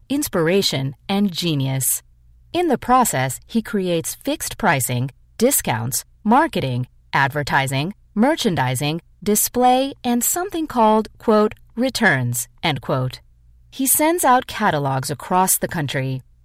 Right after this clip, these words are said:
His staff is appalled that he wants to sell a new fabric at less than cost. Quote, "That's the whole idea," end quote, he shouts. Loss leaders are nothing new.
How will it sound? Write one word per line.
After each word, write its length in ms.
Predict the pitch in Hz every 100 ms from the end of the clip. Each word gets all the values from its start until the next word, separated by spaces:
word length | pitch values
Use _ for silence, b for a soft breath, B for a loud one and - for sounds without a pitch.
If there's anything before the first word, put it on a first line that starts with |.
| - _ -
His 180 | 180 -
staff 520 | - 202 233 277 -
is 120 | 240
appalled 600 | 247 - - 277 247 160 135
that 120 | 139
he 100 | 147
wants 220 | 147 135
to 100 | 147
sell 260 | - 156 147
a 60 |
new 260 | 147 208 269
fabric 540 | - 247 170 139 -
at 140 | 160 170
less 200 | 208 -
than 180 | 220
cost. 560 | 220 277 190 135 - - _ _ - _ -
Quote, 320 | 247 226 214 - _ -
"That's 300 | 320 320 -
the 240 | 311 294
whole 220 | 320 320 302
idea," 680 | 302 269 330 226 143 139 - _ - 175
end 200 | 156 127
quote, 340 | 156 135 127 - -
he 160 | -
shouts. 580 | 160 170 139 143 - - - _ _ - -
Loss 400 | 185 247 302 294
leaders 400 | 156 143 139 143 -
are 200 | 156 143
nothing 580 | 147 165 190 202 202 185
new. 440 | 151 135 135